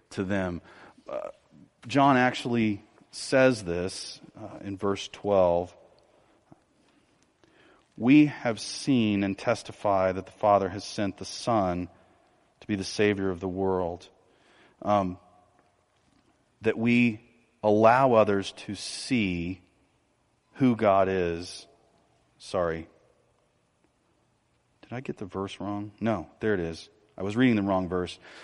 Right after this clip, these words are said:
"No one has ever seen God,"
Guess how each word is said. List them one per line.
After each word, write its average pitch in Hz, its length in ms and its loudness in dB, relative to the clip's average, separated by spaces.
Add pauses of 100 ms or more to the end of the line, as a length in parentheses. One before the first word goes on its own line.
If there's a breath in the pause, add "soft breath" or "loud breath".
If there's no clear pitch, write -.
(140 loud breath)
"No 127 200 6
one 151 160 10
has 127 180 2
ever 113 220 4
seen 127 680 0 (340 soft breath)
God," 98 580 0